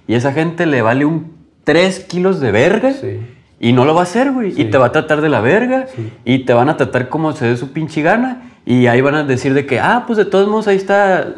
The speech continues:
Speaker 1: eh, la pendeja o el pendejo para mí",
Speaker 2: Sí.
Speaker 1: en este caso.
Speaker 2: No, y, y, y ponte a pensar cuántas veces en un grupo, en un grupo social, cuando ocupan el paro de,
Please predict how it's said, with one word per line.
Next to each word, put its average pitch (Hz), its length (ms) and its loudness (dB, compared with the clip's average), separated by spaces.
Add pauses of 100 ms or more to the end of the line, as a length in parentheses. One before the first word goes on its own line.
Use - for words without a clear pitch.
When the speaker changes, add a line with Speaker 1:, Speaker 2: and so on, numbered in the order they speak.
(120)
Speaker 1:
eh, 120 360 2
la 113 160 -2
pendeja 135 400 -2
o 156 80 2
el 135 100 -2
pendejo 120 580 -2 (160)
para 110 260 2
mí", 92 260 -4 (160)
Speaker 2:
Sí. 127 240 -6
Speaker 1:
en 98 120 -2
este 95 200 -6
caso. - 300 -10
Speaker 2:
No, 160 160 2
y, 175 40 2
y, 135 280 -8
y 135 140 -6
ponte 135 320 -4
a - 80 -2
pensar 139 420 -2
cuántas 156 340 -4
veces 165 280 0
en 113 100 -2
un 127 140 -2
grupo, 151 480 -2
en 123 120 -2
un 135 120 0
grupo 170 300 0
social, 127 680 -2 (1120)
cuando 156 260 2
ocupan 170 440 0
el 127 80 -4
paro 165 360 4
de, 113 460 0